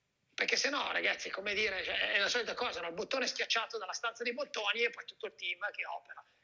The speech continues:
Voglio la gente in reception che percepisca il pain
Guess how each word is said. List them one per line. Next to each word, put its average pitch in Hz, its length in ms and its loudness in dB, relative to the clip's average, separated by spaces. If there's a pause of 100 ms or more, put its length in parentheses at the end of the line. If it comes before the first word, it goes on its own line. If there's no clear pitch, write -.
(280)
Voglio 240 280 2
la 220 120 0
gente 196 440 2
in 180 180 0
reception 302 640 2
che - 120 -2
percepisca 254 680 2
il 254 120 -4
pain 208 360 2